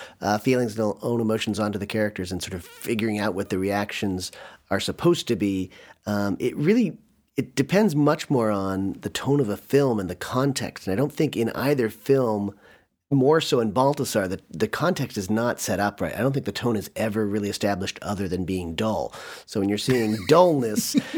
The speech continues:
um, reflected in dull faces, it just kinda makes, uh, this sort of monochromatic film, if you will,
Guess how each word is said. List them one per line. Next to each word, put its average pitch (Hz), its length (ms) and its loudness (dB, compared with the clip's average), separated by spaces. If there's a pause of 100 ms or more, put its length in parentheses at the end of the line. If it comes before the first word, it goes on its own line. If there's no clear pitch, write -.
(140)
um, 120 160 2
reflected 131 420 2
in 120 140 2
dull 127 220 4
faces, 120 500 2
it 135 160 2
just 139 180 2
kinda 123 220 2
makes, 123 280 -2
uh, 104 200 2
this 92 220 -2
sort 139 160 0
of 110 100 -2
monochromatic 104 1120 0
film, 113 280 0
if 101 120 -4
you 104 60 0
will, 98 260 -2